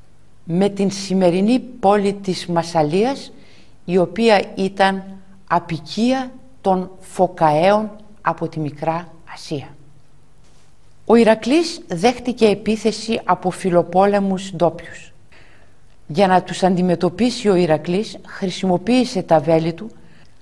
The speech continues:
αλλά κάποτε του τελείωσαν τα πολεμοφόδια και τότε ζήτησε τη βοήθεια του πατέρα του, του Διός, και εκείνος έβρεξε πέτρες από τον ουρανό. Ο Ηρακλής χρησιμοποίησε τις πέτρες σαν βλήματα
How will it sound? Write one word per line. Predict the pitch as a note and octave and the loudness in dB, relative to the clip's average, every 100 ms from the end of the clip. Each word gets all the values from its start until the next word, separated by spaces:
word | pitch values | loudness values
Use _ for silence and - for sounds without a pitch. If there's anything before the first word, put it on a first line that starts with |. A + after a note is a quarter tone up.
| - | -8
αλλά | - F#3+ | 0 0
κάποτε | F#3 B3+ C#4 C#4 A#3 | 2 0 0 0 0
του | - - - | 0 -12 0
τελείωσαν | F#3 G3 B3 G3+ E3+ D#3+ | 2 4 2 2 -2 0
τα | E3 | -2
πολεμοφόδια | D#3+ D#3+ D#3+ D#3+ - F3 F#3 A3+ C4 | 0 0 0 -2 0 2 2 0 -4
και | F#3+ | -8
τότε | - G3+ G#3 | -2 -2 0
ζήτησε | E3 G3 - - G#3 | 0 -2 -4 -4 -4
τη | G3+ | -2
βοήθεια | D#3 E3+ G3 G3+ F#3+ | -2 0 0 -2 -4
του | E3 | -4
πατέρα | D3+ D3+ F#3+ F#3+ D#3 | -2 0 4 4 2
του, | - C#3+ | -4 -10
του | D3+ | -6
Διός, | C3+ D#3 F3+ A3+ - - - - - - - - | -2 0 0 -2 -12 -20 -20 -20 -20 -20 -20 -8
και | - | 2
εκείνος | G#3 G#3 C#4 D4 C#4+ | 2 4 2 2 2
έβρεξε | A3 A3+ A#3 A3 - G3+ | 2 4 2 0 -2 -6
πέτρες | G3+ - A3+ A3 D3+ - D#3+ | -4 2 2 2 -6 -4 -4
από | - D3+ | -4 -4
τον | D3 | -2
ουρανό. | D3 C#3+ C#3+ C3+ C3+ - - - - - - - - - - - - | 0 -2 -4 -6 -10 -18 -20 -20 -20 -20 -20 -20 -20 -20 -20 -20 0
Ο | F#3+ | 4
Ηρακλής | G#3+ G#3 B3 E4 E4 | 6 4 4 0 0
χρησιμοποίησε | - F3+ - F#3 E3+ B3 C4 A3 F3+ | 0 -2 0 0 0 2 2 0 -2
τις | D#3+ D3 - | -6 -8 -8
πέτρες | - G3 G3+ A#3+ B3 | 0 0 2 -4 -4
σαν | - G3+ G3+ | -4 0 0
βλήματα | E3+ F3 F3+ G3 C#4 | 0 0 0 -2 -6